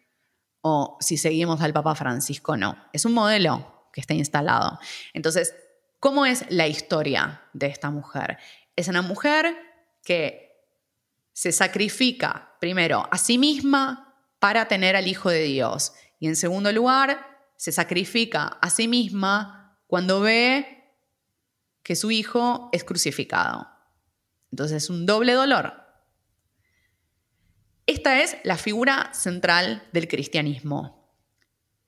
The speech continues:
Pero hay otra figura femenina dentro del cristianismo y es María Magdalena. María Magdalena tiene un lugar de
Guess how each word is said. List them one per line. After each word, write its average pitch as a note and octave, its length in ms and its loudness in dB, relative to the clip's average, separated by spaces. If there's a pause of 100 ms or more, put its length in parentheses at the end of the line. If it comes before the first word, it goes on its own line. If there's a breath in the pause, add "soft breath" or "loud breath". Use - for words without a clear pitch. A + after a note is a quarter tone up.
(160)
Pero G#3+ 140 4
hay D4+ 140 2
otra F#3+ 180 0
figura D3+ 400 -4
femenina D3+ 680 -10 (440)
dentro D3+ 260 -2
del D3+ 100 -2
cristianismo C#3+ 720 -8
y G#3+ 80 2
es G3+ 100 -2
María A#3+ 240 2
Magdalena. F#3 680 0 (1080 loud breath)
María E3+ 240 4
Magdalena A#3 640 2
tiene G3+ 180 0
un G3+ 120 2
lugar F#3+ 560 2
de D#3+ 760 0